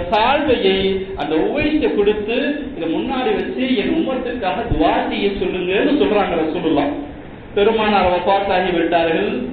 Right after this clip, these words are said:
அபூபக்கர் சித்திக் நாயகமும் மரணித்து விட்டார்கள். உமர் ரலியல்லாஹுடைய ஆட்சி காலத்துல உமர் ரலியல்லாஹு அன்ஹு ஹஜ்ஜுக்கு போறாங்க. ஹஜ்ஜில போய் அந்த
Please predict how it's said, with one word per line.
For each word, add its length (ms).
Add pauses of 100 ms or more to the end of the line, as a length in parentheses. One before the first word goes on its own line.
(380)
அபூபக்கர் 640
சித்திக் 400
நாயகமும் 600
மரணித்து 400
விட்டார்கள். 600 (380)
உமர் 280
ரலியல்லாஹுடைய 720
ஆட்சி 340
காலத்துல 520 (320)
உமர் 260
ரலியல்லாஹு 640
அன்ஹு 320 (160)
ஹஜ்ஜுக்கு 380
போறாங்க. 320 (720)
ஹஜ்ஜில 380 (140)
போய் 640
அந்த 260